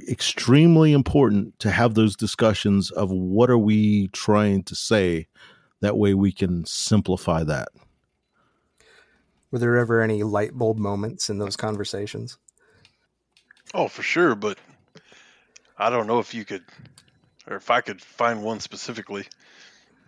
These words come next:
Speaker 3: But yeah, there were several epiphanies I had during this process.
Speaker 1: I, I would say, uh, some of them that I can remember, I could, I could relate specifically, but I, I know that, like, um, like, talking to Lyndon,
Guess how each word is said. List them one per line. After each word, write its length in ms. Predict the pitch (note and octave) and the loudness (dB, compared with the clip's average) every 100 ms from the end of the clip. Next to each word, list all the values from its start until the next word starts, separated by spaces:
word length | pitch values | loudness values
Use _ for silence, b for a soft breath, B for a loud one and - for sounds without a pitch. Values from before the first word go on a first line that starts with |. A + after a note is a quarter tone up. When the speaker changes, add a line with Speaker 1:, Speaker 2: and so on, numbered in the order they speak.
| b _ _ _ _ | b _ _ _ _
Speaker 3:
But 200 | G#2 G#2 | -6 -2
yeah, 200 | A#2 F#2+ | 0 0
there 120 | G#2+ | 0
were 80 | A#2+ | -2
several 380 | - E3+ B2 G#2+ | -2 0 2 2
epiphanies 480 | - G3+ A2 G2+ G2+ | 2 -2 -4 -6 -2
I 140 | C#3 | 0
had 280 | G#2 G2+ G#2 | 0 -4 -8
during 220 | G2 G2 | -10 -10
this 120 | F#2+ | -12
process. 440 | - F#2+ - F2+ - _ b b b b b b b b b - - - | -12 -14 -14 -18 -20 _ b b b b b b b b b -20 -16 -4
Speaker 1:
I, 180 | A2 C3 | -2 -2
I 120 | - G3+ | 2 4
would 200 | B3+ F3+ | 4 2
say, 540 | - E3 C#3 B2+ B2 - | 4 6 6 4 2 2
uh, 240 | A2 G#2 | 4 4
some 240 | - D#3+ | 4 6
of 100 | G#3 C#3+ | 6 6
them 160 | C#3 | 6
that 120 | B2 | 6
I 80 | A#2 | 6
can 180 | A2 G2 | 4 4
remember, 380 | G#2 A2+ A#2 G#2+ | 6 6 6 4
I 60 | |
could, 220 | G2+ G2+ G2+ | 4 0 0
I 120 | G#2 | -2
could 300 | - F2 D#2 - - | -2 -4 -8 -20 -4
relate 420 | G#2 G2 G#2+ F#2+ F2 - | 0 2 0 -2 -8 -14
specifically, 680 | - - G2 F#3 E3+ G2+ G#2 | -12 -6 0 4 4 4 4
but 140 | G2+ | 4
I, 220 | F#2 A#2 | 4 4
I 180 | A2 A2+ | 4 4
know 280 | A2+ C#3+ D#3 | 6 6 6
that, 240 | A#2+ A2 | 4 0
like, 360 | G2 G#2 F#2 - b b b b b _ _ - | 0 0 0 -6 b b b b b _ _ 0
um, 460 | A2 G2+ G2 G#2 - _ | 2 2 0 -2 -10 _
like, 280 | D3+ E3+ - | 0 0 0
talking 320 | - D#3+ D#3+ | 2 4 4
to 80 | C#3 | 6
Lyndon, 520 | B2+ B2+ C3 C3+ B2+ | 6 6 6 4 2